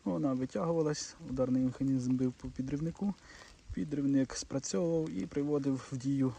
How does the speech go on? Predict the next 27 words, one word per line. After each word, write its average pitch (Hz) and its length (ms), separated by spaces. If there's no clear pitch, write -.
основну, 127 680
так 117 220
як - 300
протипіхотну 117 840
міну. 127 440
Я 117 180
так 123 140
думаю, 123 360
що - 160
це 117 140
від 113 160
неї. 95 260
Сама 170 280
річ - 420
небезпечна, 156 880
ну, 180 180
напевно, 139 540
вона 139 200
використана, 170 600
так 156 160
як 151 220
вже 143 440
немає 139 600
самих 143 340
голочок. 131 600
Ну, 180 300
але 143 400